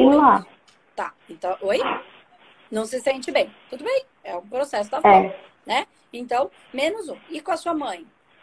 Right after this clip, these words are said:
Speaker 1: A, o, o tio também
Speaker 2: E lá
Speaker 1: não tá.
Speaker 2: na... é,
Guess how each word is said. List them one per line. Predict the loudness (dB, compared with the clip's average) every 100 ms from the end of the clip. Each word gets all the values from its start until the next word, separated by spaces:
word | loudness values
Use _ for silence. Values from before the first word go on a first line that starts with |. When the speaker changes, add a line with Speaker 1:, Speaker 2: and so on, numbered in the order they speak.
| -18
Speaker 1:
A, | -18 -16 -18 -12
o, | -10
o | -10
tio | -4 -2
também | 6 8
Speaker 2:
E | 10
lá | 8
Speaker 1:
não | 10
tá. | 8
Speaker 2:
na... | 6 0 -12 -20 _ _ _ _ -14 -12 -12 _ -20 -20 -20 -20 _
é, | 4 4